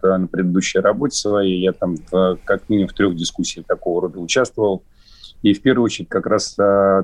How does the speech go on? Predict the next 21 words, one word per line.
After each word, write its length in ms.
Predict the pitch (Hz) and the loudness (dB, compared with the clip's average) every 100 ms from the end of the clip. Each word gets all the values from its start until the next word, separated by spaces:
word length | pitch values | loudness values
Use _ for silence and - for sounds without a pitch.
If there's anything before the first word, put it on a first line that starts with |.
| - | -2
такого 360 | 87 101 95 | -4 -2 0
рода 180 | 95 90 | 0 0
дискуссии 400 | 90 - 110 - | -2 0 -2 0
начинал 360 | 90 - 104 90 | -4 0 0 0
Министерство 540 | 90 - 101 - - | -2 -6 -8 -6 -6
финансов, 560 | - 98 90 - - - - - - - - - - | 0 2 2 -4 -16 -20 -20 -20 -20 -20 -20 -16 -8
которое 220 | - 95 90 | -2 0 2
хотело 680 | 98 90 98 95 90 90 - | 0 0 0 2 2 -2 -4
сократить 680 | - - 104 98 92 - - | -4 0 0 -2 -4 -8 -6
расходы 760 | 101 98 - 95 82 92 90 | -2 0 0 -2 -2 -4 -6
на, 340 | 98 98 95 85 - | 0 2 2 0 -8
э, 720 | 101 98 98 98 95 95 98 95 | -6 -2 -2 -2 -2 -4 -8 -6
силовиков. 500 | - 110 113 180 175 | 0 0 2 0 0
Но 80 | 101 - | -10 -10
силовиками, 680 | 87 - 117 117 113 139 113 | -10 -2 0 2 2 0 0
в 60 | 107 | -2
первую 240 | - 110 | -2 -2
очередь, 140 | 101 - | -2 0
надо 160 | 104 90 | -2 0
по-, 320 | 101 104 98 | 0 2 2
понимать, 420 | 104 101 107 - | 2 2 2 0